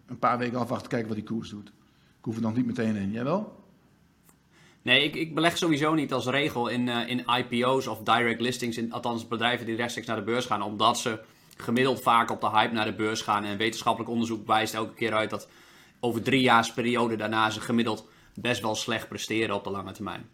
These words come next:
Speaker 1: I M C D, heb je er wel eens van gehoord?
Speaker 2: Ja, er zijn uitzonderingen, Nico. Ja, er zijn uitzonderingen, maar
Speaker 1: euro, nu honderdtwintig.
Speaker 2: Ja, ja, ja, ja. Nee, ik, heb ik <laughs> zeker van gehoord.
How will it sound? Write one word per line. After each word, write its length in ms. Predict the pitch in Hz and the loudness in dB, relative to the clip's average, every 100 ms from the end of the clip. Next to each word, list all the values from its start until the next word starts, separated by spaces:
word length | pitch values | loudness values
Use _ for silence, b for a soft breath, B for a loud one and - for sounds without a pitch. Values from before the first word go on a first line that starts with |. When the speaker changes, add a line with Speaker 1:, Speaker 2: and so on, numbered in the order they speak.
| _ b b | _ b b
Speaker 1:
I 160 | 156 170 | -2 -2
M 40 | |
C 40 | - | 0
D, 20 | |
heb 120 | 175 | 2
je 140 | 170 | 4
er 60 | 123 | 2
wel 100 | 143 | 2
eens 80 | 147 | 0
van 120 | 160 | -2
gehoord? 300 | 160 240 - - - _ _ _ _ _ b b b b | -4 -6 -10 -20 -20 _ _ _ _ _ b b b b
Speaker 2:
Ja, 220 | - 120 | 2 4
er 80 | 139 | 4
zijn 320 | 131 151 180 | 6 6 6
uitzonderingen, 640 | 165 170 165 127 110 107 104 | 4 2 4 2 2 2 0
Nico. 380 | 104 101 101 - | 0 -2 -4 -6
Ja, 300 | - 104 - | -2 0 2
er 80 | 135 | 0
zijn 280 | - 156 170 | 6 6 6
uitzonderingen, 500 | - 190 113 170 156 | 4 4 2 2 4
maar 200 | - 185 | 4 4
Speaker 1:
euro, 120 | 180 | 2
nu 220 | 160 165 | 0 0
honderdtwintig. 640 | 139 160 143 160 151 - - - _ - - - _ _ _ _ _ _ | 0 0 -2 -4 -4 -8 -16 -20 _ -20 -20 -20 _ _ _ _ _ _
Speaker 2:
Ja, 300 | 131 117 - | 2 2 -2
ja, 140 | - 151 | -2 2
ja, 80 | 147 | 4
ja. 320 | 127 127 - _ _ | 4 2 -4 _ _
Nee, 380 | - 139 131 127 - - - | -6 0 0 -2 -16 -20 -16
ik, 220 | - 123 | -8 -4
heb 120 | 120 | -4
ik 60 | - - | -4 -4
<laughs> 60 | - | 0
zeker 220 | 160 - | 0 2
van 160 | 131 | 0
gehoord. 320 | 127 123 127 | 2 2 0